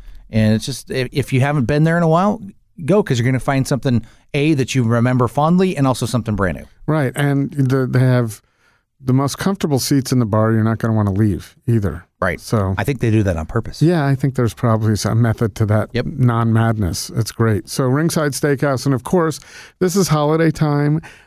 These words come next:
Speaker 2: There's nothing better you can do for someone than get them a Ringside gift card
Speaker 1: Right.
Speaker 2: for the holidays.
Speaker 1: Yeah.
Speaker 2: And so what you should know is right now with the gift cards, if you purchase three hundred in gift cards for Ringside, there's a fifty dollar bonus card in it for you. So you can use that for yourself.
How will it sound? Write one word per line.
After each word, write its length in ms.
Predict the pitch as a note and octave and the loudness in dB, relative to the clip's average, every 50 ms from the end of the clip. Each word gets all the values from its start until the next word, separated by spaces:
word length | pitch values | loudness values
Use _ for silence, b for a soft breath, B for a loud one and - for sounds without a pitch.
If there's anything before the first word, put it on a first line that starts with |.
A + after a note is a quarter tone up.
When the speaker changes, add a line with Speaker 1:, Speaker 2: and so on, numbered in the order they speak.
| B _ | B _
Speaker 2:
There's 380 | - C#3+ D3 D3+ D#3+ D3 B2 D3 | 0 0 2 2 0 0 0 0
nothing 420 | C#3+ C3+ D3 D3+ - - D#3 D3 | 2 2 2 2 0 0 0 0
better 240 | C3 C#3 C3+ C3 C3 C3 | 0 0 0 0 2 2
you 260 | B2+ A#2+ B2 B2 A2 | 4 4 4 2 2
can 220 | - - A#2 A2+ G#2 | 2 0 0 0 2
do 180 | A2 A2 A2+ | 2 2 2
for 160 | - - A#2+ | 0 0 -4
someone 480 | A2+ - - A#2+ A#2+ A#2+ A#2 A#2 A#2 A#2+ | -2 -2 0 0 2 2 2 2 2 2
than 200 | A2+ A2+ A2 G#2+ | 2 0 0 0
get 260 | G#2 G#2 G#2+ G2+ - | 0 0 0 -2 0
them 200 | - A2 G#2+ G#2+ | -2 0 0 2
a 80 | G#2+ G#2 | 2 2
Ringside 500 | G2+ G2 G2 G2+ F#2+ - G#2+ F#2+ F#2+ F2+ | 2 2 0 0 0 0 -2 -2 -2 -2
gift 180 | F2+ F#2+ F2+ - | -4 -6 -6 -4
card 260 | - F2+ D#2 D2 - - _ _ | -4 -6 -6 -6 -8 -16 _ _
Speaker 1:
Right. 120 | - C3 C3+ | -4 -2 -2
Speaker 2:
for 60 | G#2+ | -2
the 60 | F#2+ F2+ | -2 -2
holidays. 560 | F2+ F2 E2+ F2 - - D2+ - - - - _ _ | -2 -2 -2 -4 -6 -8 -10 -12 -14 -18 -20 _ _
Speaker 1:
Yeah. 140 | - C#3+ B2+ B B B B B _ - | -4 -4 -4 B B B B B _ -2
Speaker 2:
And 160 | E3+ F3 E3 | -2 -2 0
so 180 | - F#3+ F3+ | 0 -2 0
what 260 | E3 D#3+ F3+ G#3 A3 - | 0 0 0 0 2 2
you 140 | G#3+ G#3+ | 4 4
should 280 | G3 - - F#3 D#3+ C#3+ | 4 2 0 0 2 2
know 520 | D3 D3+ E3 G3 A#3+ A#3 D#3+ C3 A#2+ A#2+ - | 4 4 4 2 2 0 0 0 0 0 0
is 260 | C#3+ C#3 C#3+ B2+ B2+ | 0 0 0 0 0
right 240 | C3+ C#3 D3+ E3+ F3+ | 0 0 0 0 2
now 260 | E3+ E3 E3+ E3+ E3 | 2 2 2 2 2
with 260 | E3 D#3 D#3 F#3 F#3+ F3+ | 2 4 2 2 2 0
the 80 | F#3+ | -2
gift 280 | C#3+ E3 F#3+ F#3+ - - | 0 0 0 0 -2 -2
cards, 440 | - C#3+ C3+ B2+ B2+ B2+ B2+ A2+ B2+ | 0 0 2 2 2 0 0 0 0
if 100 | A#2 A#2 | 2 2
you 80 | C3+ | 2
purchase 440 | B2+ - D#3+ E3 D#3 - - - - | 2 2 0 0 0 0 -2 -2 -2
three 300 | - - - C#3+ D#3+ F#3 | -2 -2 0 2 2 2
hundred 380 | D3+ C#3+ E3+ E3+ E3 E3 D#3 D#3 | 2 2 0 0 0 0 2 2
in 60 | D#3+ | 2
gift 260 | D3+ C#3 E3+ D#3+ - | 2 2 0 -2 -2
cards 460 | - - F3+ F3 F3 F3+ F3+ E3+ - - | -2 -2 0 0 0 -2 -2 -4 -8 -6
for 200 | - D3 C#3 C3 | -4 -2 0 0
Ringside, 720 | C3 C#3+ D3 D#3+ D#3+ - - F#3 F3 F3+ G3 G3 F3+ b b b b b b b b b b _ - | 0 2 2 2 0 0 0 0 0 0 0 0 -2 b b b b b b b b b b _ -2
there's 180 | C#3+ C#3+ B2 | -2 0 0
a 60 | C3 B2+ | 0 0
fifty 300 | - D#3 C#3+ - D3 C#3 | 0 0 0 2 2 0
dollar 260 | C3 C3 B2+ B2 A#2 | 2 2 0 0 0
bonus 320 | G2+ A#2+ A#2+ A#2+ A#2+ - | 0 0 2 0 0 -2
card 240 | - - A2 A2 G#2 | -2 0 0 2 2
in 140 | G#2+ G#2 G#2+ | 2 2 2
it 100 | G#2+ - | 0 0
for 220 | - A#2+ A#2 G#2+ | 0 0 2 2
you. 160 | G#2+ G2+ F#2+ | 2 2 0
So 160 | F2 - - A#2 | 0 0 0 2
you 180 | A2+ A2+ A2+ | 2 2 2
can 180 | G#2+ - A2+ A2 | 2 2 2 2
use 280 | A2 A#2+ B2 A#2 - | 4 4 2 2 0
that 160 | - A#2 G#2+ - | -2 -2 -2 -2
for 160 | - A#2 A2 | -2 0 0
yourself. 640 | G2 F2 - - - A#2+ A#2 A#2 A#2 - - - _ | 0 -2 -2 -2 -2 0 0 0 0 -2 -6 -14 _